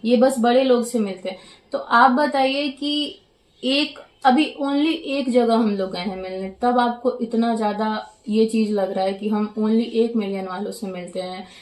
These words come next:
छोटे छोटे यूट्यूबर से नहीं मिलते हैं। तो आप बताइए कि क्या करें हम, सब किसी से address मांग के और सब किसी के घर पे जाके घूमते रहें, चाय नाश्ता करते रहे, यही काम रह गया। हमारे घर पे कोई काम नहीं है ना।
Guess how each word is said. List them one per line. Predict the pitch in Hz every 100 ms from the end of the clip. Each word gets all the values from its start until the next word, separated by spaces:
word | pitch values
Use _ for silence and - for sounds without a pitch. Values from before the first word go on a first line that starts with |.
| -
छोटे | - 220 247
छोटे | 240 226 233
यूट्यूबर | 214 208 202 214
से | 220
नहीं | 202 196
मिलते | 196 190 190
हैं। | 190 190 - - _ -
तो |
आप | 247 - 240 247
बताइए | 277 269 269 277 269
कि | 269 285 254 -
क्या | 277 269
करें | 269 240 196 185
हम, | 180 185
सब | - 226 220
किसी | 233 247
से | 254
address | 247 240 226 262 254
मांग | 247 233 233
के | 247
और | 240
सब | 240 247 233
किसी | 247 254 240
के | 240
घर | 247 247
पे | 254
जाके | 247 240 247
घूमते | 226 240 233 269
रहें, | 277 220
चाय | 214 226 233
नाश्ता | 240 240 247
करते | 240 233 254
रहे, | 233
यही | 226 240 240
काम | 247 220
रह | 202 196
गया। | 208
हमारे | 214 214 226
घर | 240 240
पे | 247
कोई | 240 240
काम | 233 247
नहीं | 247 226
है | 208
ना। | 220